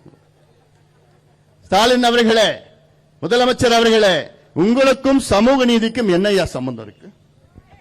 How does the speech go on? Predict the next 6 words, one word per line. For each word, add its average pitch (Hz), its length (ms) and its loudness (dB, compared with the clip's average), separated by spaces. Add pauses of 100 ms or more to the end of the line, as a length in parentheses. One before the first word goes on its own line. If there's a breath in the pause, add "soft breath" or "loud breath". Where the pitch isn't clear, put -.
(960)
உங்களுக்கும் 262 500 0
சமூக 254 340 2
நீதிக்கும் 254 400 -2
எள்ளளவு 262 580 2
சம்பந்தம் 254 460 0
இருக்கிறதா? 240 720 0